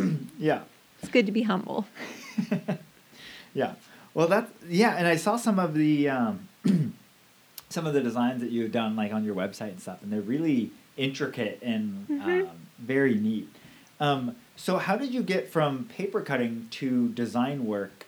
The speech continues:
Speaker 1: Um, 'cause, uh, you've done a lot of stuff that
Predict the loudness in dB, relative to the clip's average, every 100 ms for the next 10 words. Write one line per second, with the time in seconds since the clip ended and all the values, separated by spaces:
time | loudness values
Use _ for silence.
0 | _ -8 -6 -8 -10 -2 -2 -2 -10 -20
1 | -20 -20 _ -2 0 0 0 2 2 2
2 | 4 4 2 0 0 -2 0 -2 -2 -2